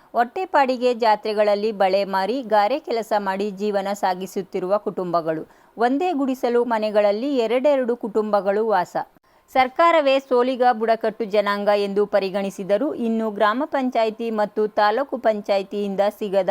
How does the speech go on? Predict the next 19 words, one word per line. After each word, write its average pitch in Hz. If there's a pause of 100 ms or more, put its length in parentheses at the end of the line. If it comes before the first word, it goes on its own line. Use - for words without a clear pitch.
ವಿದ್ಯುತ್, 202 (320)
ಶೌಚಾಲಯ, 214
ವಸತಿ, 208 (180)
ರಸ್ತೆ. 185 (300)
ಗ್ರಾಮದಲ್ಲಿ 262
ಸರ್ಕಾರಿ 269
ಜಾಗವಿದ್ದರೂ 214
ನಿರ್ಮಾಣಗೊಳ್ಳದ 226
ಸರ್ಕಾರಿ 214
ಅಂಗನವಾಡಿ 202
ಶಾಲೆ. 170
ಬುಡಕಟ್ಟು 320
ಮಕ್ಕಳು 247 (120)
ಅಕ್ಷರ 254
ಕಲಿಕೆಗೆ 220
ಅಲೆದಾಡಬೇಕು. 196
ಒಂದೂವರೆ 262
ಕಿಲೋಮೀಟರ್. 196 (320)
ಬಲಾಢ್ಯರ 277